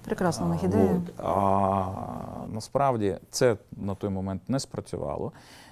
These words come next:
Speaker 2: І, е, росіяни вирішили йти таким довгим шляхом. Вони с-, вони не кажуть, що люди мають воювати, але вони вводять, ну, якусь таку перевірку документів, уточнення даних і так далі. І,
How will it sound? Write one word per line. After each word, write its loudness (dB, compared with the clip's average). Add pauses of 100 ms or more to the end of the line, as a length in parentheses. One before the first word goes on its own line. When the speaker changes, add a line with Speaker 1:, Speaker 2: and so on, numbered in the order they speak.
(120)
Speaker 2:
І, -2
е, -4 (380)
росіяни -2 (180)
вирішили 0
йти -4
таким -6
довгим 2
шляхом. -10
Вони -6
с-, -10 (160)
вони 2
не 2
кажуть, -2
що -12
люди -4 (160)
мають -8
воювати, 0
але -2
вони -2
вводять, -2 (500)
ну, -2
якусь -4
таку -10
перевірку -6
документів, -6
уточнення -8
даних -6
і -8
так -10
далі. -10
І, -6